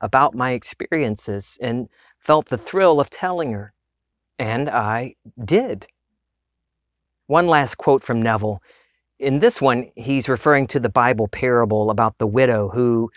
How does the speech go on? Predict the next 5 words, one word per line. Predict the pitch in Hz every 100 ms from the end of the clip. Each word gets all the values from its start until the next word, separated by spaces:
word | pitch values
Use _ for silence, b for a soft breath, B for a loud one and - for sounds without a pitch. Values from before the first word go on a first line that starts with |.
| b b -
wouldn't | 147 208 185
leave | 147 151
that | 131 120
judge | 104 123 139 117 104 -
alone. | 110 107 143 104 - 98